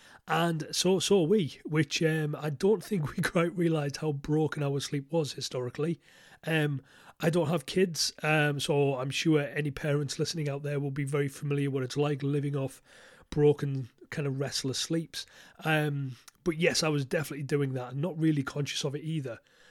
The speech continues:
So now he is sleeping much better, we're sleeping much better, and yeah, that's just a, a, a lovely, uh, a lovely refreshing feeling on a morning when we get up. Now,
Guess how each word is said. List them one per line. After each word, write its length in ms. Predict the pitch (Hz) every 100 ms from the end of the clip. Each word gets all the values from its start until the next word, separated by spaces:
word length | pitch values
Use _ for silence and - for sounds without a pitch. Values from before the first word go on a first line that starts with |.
| _
So 460 | - 156 139 139 139
now 320 | 147 151 151
he 180 | 143 143
is 120 | 131
sleeping 520 | - 151 139 147 143
much 240 | 139 135 -
better, 420 | 135 127 127 131 _ _
we're 240 | 151 165 160
sleeping 420 | - 143 143 135
much 240 | 127 -
better, 360 | - 123 123 120 _ _ _ _
and 380 | 143 135 123 123
yeah, 240 | 135 139 123
that's 240 | 123 -
just 220 | 135 -
a, 360 | 131 143 139 151
a, 40 |
a 20 |
lovely, 680 | 147 147 143 143 131 135 131
uh, 260 | 131 127 123 -
a 40 |
lovely 300 | 190 208 180
refreshing 540 | 156 143 - 160 151 139
feeling 360 | 151 135 135
on 80 | 123
a 40 |
morning 300 | 120 120 120
when 120 | 120 120
we 80 |
get 180 | 120 143
up. 180 | - - _ _ _ _ _ - - _ - - - -
Now, 460 | 196 196 202 196 175